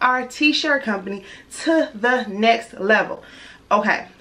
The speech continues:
so have you heard about t-shirt transfers?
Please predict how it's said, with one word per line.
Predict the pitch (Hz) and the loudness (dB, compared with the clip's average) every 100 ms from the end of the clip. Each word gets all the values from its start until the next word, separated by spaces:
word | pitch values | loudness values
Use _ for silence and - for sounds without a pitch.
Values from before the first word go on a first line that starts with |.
| - - | -20 -20
so | - 240 190 - | -2 2 2 -2
have | - 302 320 | -2 0 0
you | 440 | 0
heard | 381 320 285 | 0 0 2
about | 269 254 220 - | 2 2 2 -4
t-shirt | - 269 285 302 262 247 269 | -10 -4 -4 -2 2 2 2
transfers? | - 233 233 254 - 302 302 302 302 | -2 0 0 -2 -4 -2 -2 -4 -8